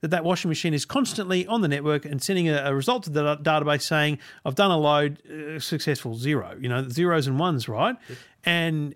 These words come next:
Speaker 1: when there's a service technician required, they might be able to poll it and say, "You, you give us an error code," remotely. But also you as an individual might be able to open an app and go,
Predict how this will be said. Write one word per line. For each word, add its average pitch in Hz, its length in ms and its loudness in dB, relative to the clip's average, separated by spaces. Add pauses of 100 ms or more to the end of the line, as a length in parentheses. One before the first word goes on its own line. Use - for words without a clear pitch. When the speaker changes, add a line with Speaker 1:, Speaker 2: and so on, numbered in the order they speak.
Speaker 1:
when 175 280 2
there's 160 140 4
a 143 60 0
service 226 380 2
technician 160 420 0
required, 143 400 0
they 151 100 2
might 156 200 2
be 156 60 2
able 139 140 2
to 135 60 -8
poll 208 320 2
it 151 60 -4
and 151 100 -6
say, 156 160 -2
"You, 156 220 -6
you 170 140 -10
give 180 180 0
us 165 80 0
an 151 80 -2
error 151 180 2
code," 104 380 -8 (580)
remotely. 175 640 2 (320)
But 240 140 0
also 349 260 4
you 156 280 2
as 156 100 2
an 151 80 2
individual 185 420 0
might 156 180 2
be 156 60 0
able 143 140 4
to - 40 0
open 135 140 -2
an 127 80 0
app 196 220 2
and 156 140 0
go, 139 420 4